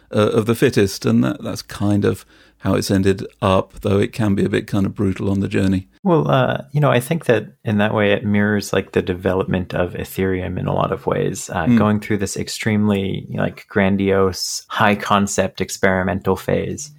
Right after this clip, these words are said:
Speaker 2: and then, uh, pulling back a little more recently into more, uh, directed engineering and actually, like, delivering on some of the early promise.
Speaker 1: Yeah, and this is one of my passions, really, is the sort of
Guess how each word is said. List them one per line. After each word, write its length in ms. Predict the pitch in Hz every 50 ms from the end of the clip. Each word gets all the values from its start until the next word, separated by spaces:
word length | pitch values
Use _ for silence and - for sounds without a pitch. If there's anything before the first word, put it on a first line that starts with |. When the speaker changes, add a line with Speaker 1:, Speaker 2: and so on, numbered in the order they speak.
| _ _ _ _ _ _ _ _ -
Speaker 2:
and 160 | - 98 95 101
then, 180 | 95 92 95 95
uh, 200 | 95 95 101 101 -
pulling 400 | - - - 135 127 120 110 107
back 320 | 101 110 110 110 107 - -
a 60 | 98
little 220 | 101 98 98 98
more 260 | 98 98 98 95 92
recently 500 | 92 95 98 - - 101 104 101 92 92
into 340 | 95 - 92 87 - - -
more, 420 | 92 92 90 90 90 90 92 - -
uh, 340 | 90 90 90 90 90 92 98 95
directed 600 | - 98 95 101 98 92 - - - 98 90 -
engineering 800 | - - 90 87 - - 92 98 123 143 135 123 113 107 107 104
and 160 | 101 98 95
actually, 420 | 101 104 98 98 - - - 101 92
like, 220 | 92 92 - - _
delivering 640 | - 95 92 92 95 92 95 95 92 92 90 90 90
on 140 | 92 92 90
some 200 | - - 95 92
of 120 | 85 87
the 80 | - - _ _ _ _ -
early 240 | 98 90 87 87 -
promise. 640 | - - 92 90 90 90 87 - - - - - - _ _ _ _ _ _ _ _ -
Speaker 1:
Yeah, 340 | 160 170 170 160 135 110 - - -
and 500 | 143 139 135 135 131 127 127 120 - - - -
this 360 | - - 82 - 131 - -
is 120 | 123 104
one 100 | 123 117
of 60 | 113
my 120 | 113 107 104
passions, 460 | - 123 120 120 - 117 107 98 95
really, 300 | 104 104 101 98 98 101
is 160 | 101 - -
the 100 | 110 104
sort 180 | 95 - 110 101
of 160 | 107 107 -